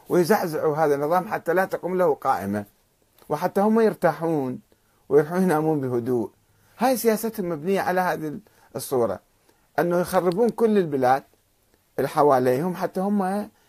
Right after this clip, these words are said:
يستقرون، وما يعرفون راح تنقلب الأمور عليهم في يوم من الأيام إن شاء الله.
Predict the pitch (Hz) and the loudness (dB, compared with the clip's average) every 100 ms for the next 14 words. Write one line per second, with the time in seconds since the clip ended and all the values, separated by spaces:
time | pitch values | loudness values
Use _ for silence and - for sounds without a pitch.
0 | _ - 147 - 131 101 98 85 - _ | _ -14 -12 -10 -8 -8 -8 -12 -14 _
1 | _ _ _ _ _ - 202 269 220 190 | _ _ _ _ _ -4 -2 -2 -4 -6
2 | 185 185 180 165 165 175 123 139 143 - | -8 -8 -10 -10 -8 -8 -6 -6 -6 -6
3 | 147 131 117 101 95 90 78 85 71 67 | -6 -8 -8 -8 -8 -10 -12 -12 -16 -20
4 | _ _ _ _ 101 98 53 62 | _ _ _ _ -18 -16 -16 -16